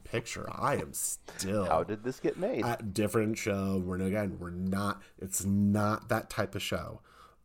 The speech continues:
Speaker 1: It might turn into that
Speaker 2: No,
Speaker 1: type of show,
Speaker 2: no.
Speaker 1: but it's not that
Speaker 2: No,
Speaker 1: type
Speaker 2: not
Speaker 1: of
Speaker 2: at
Speaker 1: show.
Speaker 2: all. This isn't, this, we're not asking how. We're asking why. And we're not asking, "Did this get made?" We're asking,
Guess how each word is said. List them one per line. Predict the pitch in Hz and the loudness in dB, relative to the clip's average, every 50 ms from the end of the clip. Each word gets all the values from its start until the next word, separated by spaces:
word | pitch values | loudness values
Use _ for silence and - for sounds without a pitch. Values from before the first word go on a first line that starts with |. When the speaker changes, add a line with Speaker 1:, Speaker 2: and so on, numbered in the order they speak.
| _ - | _ -2
Speaker 1:
It | 95 95 | 2 2
might | 98 98 - | 2 2 0
turn | - 110 104 139 | 0 4 6 8
into | 190 226 220 - | 8 8 8 8
that | 107 101 113 | 6 8 8
Speaker 2:
No, | 113 104 | 8 8
Speaker 1:
type | 87 - | 8 6
of | 85 - | 0 -4
show, | - 82 82 | -2 -2 0
Speaker 2:
no. | 95 98 92 | 2 4 4
Speaker 1:
but | 90 87 | 4 4
it's | - - - | 2 0 -2
not | 104 104 107 107 110 113 - 95 87 85 82 | 0 0 0 2 0 0 -2 -4 -10 -6 -4
that | 90 85 | 0 0
Speaker 2:
No, | 76 71 | 0 0
Speaker 1:
type | - 90 71 | 0 0 0
Speaker 2:
not | 78 | 0
Speaker 1:
of | 95 113 | 0 2
Speaker 2:
at | - | 2
Speaker 1:
show. | 71 | 2
Speaker 2:
all. | - - - - - - - - - - - | 0 0 -4 -10 -16 -20 -20 -20 -20 -4 0
This | 120 123 - 147 | 2 2 2 0
isn't, | 147 147 160 143 - - - - - - - | -2 -2 -2 -4 -4 -6 -10 -10 -12 -6 -4
this, | 120 117 117 123 | -4 -4 -4 -2
we're | 107 117 127 | 0 2 4
not | 127 135 147 | 6 6 4
asking | - - - 147 123 110 | 4 0 -6 -8 -6 0
how. | 123 117 101 87 85 80 78 - - - - - - - - - - - - - - - _ - - _ - | 2 4 4 4 4 2 0 -2 -4 -6 -10 -14 -16 -16 -18 -20 -20 -20 -20 -20 -20 -20 _ -20 -20 _ -8
We're | 95 90 | -4 -4
asking | 87 87 - - - 104 101 107 113 127 127 123 123 | -2 -4 -4 -6 -8 -8 -8 -8 -8 -10 -12 -12 -4
why. | 127 123 107 87 78 - - 82 85 87 104 - | 2 4 6 6 6 4 0 -2 -4 -6 -6 -2
And | - 123 | 0 2
we're | 120 117 104 | 4 6 6
not | 101 98 110 | 8 8 10
asking, | 117 113 - - - 120 110 110 107 101 85 - _ _ _ _ _ _ _ _ _ - | 8 8 6 4 -2 -4 -4 -4 -4 -8 -12 -18 _ _ _ _ _ _ _ _ _ -12
"Did | 98 85 - | -12 -8 -6
this | 90 90 - | -8 -8 -4
get | - 98 80 85 | -4 -6 -6 -4
made?" | 117 165 190 165 123 110 95 | -2 -2 0 0 0 0 2
We're | 95 92 90 | 2 2 2
asking, | 87 90 - - - 104 101 101 104 | 2 2 0 -4 -4 -4 -4 -4 -4